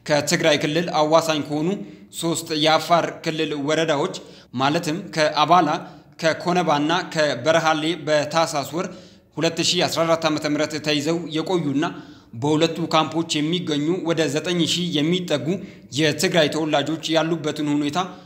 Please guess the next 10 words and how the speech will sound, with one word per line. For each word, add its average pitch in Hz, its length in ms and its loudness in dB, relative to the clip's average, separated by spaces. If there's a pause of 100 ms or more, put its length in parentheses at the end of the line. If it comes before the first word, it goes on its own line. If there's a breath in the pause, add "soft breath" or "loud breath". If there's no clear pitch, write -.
(160 loud breath)
በቦታው 156 520 2
በመገኘት 147 720 0
መጎብኘቱን 156 680 0 (100)
አስታውቋል። 160 760 2 (600)
የተለያዩ 160 640 4 (140)
ክትትሎችን 170 680 -2
ሲያደርግ 156 540 2
መቆየቱን 151 600 -2 (100)
የገለጸው 151 640 0
ኮሚሽኑ 156 420 0